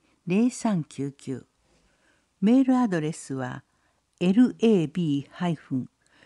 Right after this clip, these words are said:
シーオーエヌティーエーシーティーアットマーク、エルアイエフイーエス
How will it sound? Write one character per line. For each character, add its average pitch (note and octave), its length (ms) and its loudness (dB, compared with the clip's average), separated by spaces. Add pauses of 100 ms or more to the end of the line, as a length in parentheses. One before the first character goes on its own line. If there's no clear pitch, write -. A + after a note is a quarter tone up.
(120)
シ A#3 480 2
ー - 140 -8
オ G3 280 0
ー - 40 -12 (100)
エ D#3 100 2
ヌ F#3+ 200 4
テ - 200 -6
ィ F#3+ 200 0
ー - 40 -12 (120)
エ F3 60 -4 (200)
ー - 20 -10
シ D#3 420 -8
ー - 80 -20
テ D3+ 80 -6
ィ B2 120 -6
ー - 60 -20 (260)
ア D3+ 80 -4
ッ D3+ 60 -8 (100)
ト E3+ 100 -4
マ D#3+ 120 -4
ー C3+ 140 -12
ク、 - 200 -14 (1160)
エ F#3 140 0
ル A3+ 300 2
ア A3+ 160 -2
イ F3+ 260 -2
エ D#3+ 120 -2
フ G#3 260 -4
イ F#3 500 -4
ー D3+ 60 -2
エ D#3 60 0
ス - 200 -12